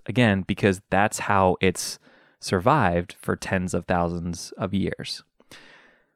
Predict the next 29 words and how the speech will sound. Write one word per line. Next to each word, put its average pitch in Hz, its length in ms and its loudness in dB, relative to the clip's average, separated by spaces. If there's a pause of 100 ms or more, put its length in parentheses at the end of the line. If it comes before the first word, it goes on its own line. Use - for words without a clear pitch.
(340)
So - 140 0
that's 135 180 2
one 131 200 8
of 180 60 4
the 151 80 2
reasons 117 400 4
why, 107 600 4 (360)
for - 140 -6
example, 95 640 2
you 101 120 -2
can 101 160 0
walk 110 320 4
into 107 160 2
the 92 80 -2
kitchen 101 640 0
and 95 100 0
just 95 300 0 (140)
start 98 360 2
eating 117 340 2
or 92 60 4
snacking 113 520 0
without 95 360 2
making 98 360 -2
a 90 60 -6
conscious - 600 -2
decision 98 720 0 (300)
to 104 100 -6
do 87 220 4
it. - 180 0